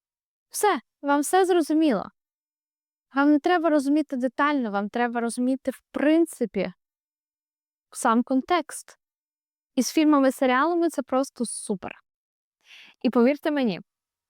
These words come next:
ви потім почнете це все розуміти. Реально. Подивіться мультфільми, с-, фільми, серіали, які ви вже знаєте, і ви хочете їх просто переглянути. Також класно буде.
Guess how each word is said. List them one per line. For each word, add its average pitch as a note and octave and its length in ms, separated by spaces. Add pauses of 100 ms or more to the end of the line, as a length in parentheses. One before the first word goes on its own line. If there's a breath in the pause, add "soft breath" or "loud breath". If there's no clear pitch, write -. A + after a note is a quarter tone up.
ви A#3+ 160
потім A#3 340
почнете G#3 480
це B3 120
все G#3 180
розуміти. G#3+ 600 (440)
Реально. F#3 520
Подивіться F4 840
мультфільми, D4 720 (240)
с-, - 340
фільми, C#4+ 300
серіали, C4+ 520
які D#4 260
ви D4+ 100
вже C4+ 440
знаєте, G#3+ 640
і - 20
ви F4+ 80
хочете F4+ 360
їх D4 100
просто C4+ 300
переглянути. G3 920 (1080)
Також D#4 340
класно - 460
буде. - 280